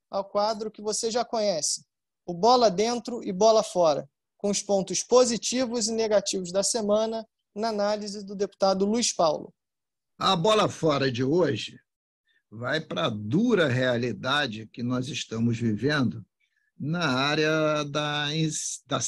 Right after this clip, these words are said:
Speaker 2: insegurança pública, né? Porque não é da segurança pública, é da insegurança pública, principalmente na nossa Zona Oeste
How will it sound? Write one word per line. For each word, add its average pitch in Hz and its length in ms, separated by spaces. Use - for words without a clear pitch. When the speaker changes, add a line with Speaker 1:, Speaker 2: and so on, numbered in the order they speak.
Speaker 2:
insegurança 254 1200
pública, 185 680
né? 123 140
Porque 135 300
não 170 260
é 170 120
da 175 180
segurança 202 880
pública, 120 380
é 123 40
da 190 140
insegurança 196 960
pública, 127 540
principalmente 233 1160
na 185 180
nossa 165 460
Zona 147 300
Oeste 170 640